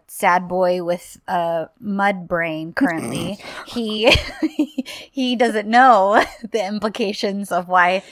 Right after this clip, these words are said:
Speaker 1: his
Speaker 2: Uh-huh.
Speaker 1: heart is feeling this way. But Eda certainly does.
Speaker 2: Yes. She
Speaker 1: And sh-
Speaker 2: absolutely knows. Now, I,
Speaker 1: Yes.
Speaker 2: I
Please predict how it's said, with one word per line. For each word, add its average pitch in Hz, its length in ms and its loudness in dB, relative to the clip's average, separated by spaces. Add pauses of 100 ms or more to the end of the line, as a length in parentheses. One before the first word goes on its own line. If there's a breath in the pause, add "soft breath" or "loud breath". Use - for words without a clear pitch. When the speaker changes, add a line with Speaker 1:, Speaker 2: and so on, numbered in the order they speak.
(180 loud breath)
Speaker 1:
his 320 220 4
Speaker 2:
Uh-huh. - 20 -2
Speaker 1:
heart 233 380 6
is 220 220 -4
feeling 226 360 0
this 202 220 -4
way. 165 400 0 (400 loud breath)
But 185 160 6 (180)
Eda 196 580 4
certainly 180 460 -4
does. 165 560 -4
Speaker 2:
Yes. 170 680 -2 (200)
She - 260 -4
Speaker 1:
And 233 100 6
sh- 208 40 10
Speaker 2:
absolutely 196 480 0
knows. 151 360 -6
Now, 233 240 4
I, 220 120 2
Speaker 1:
Yes. - 440 -2
Speaker 2:
I 196 220 2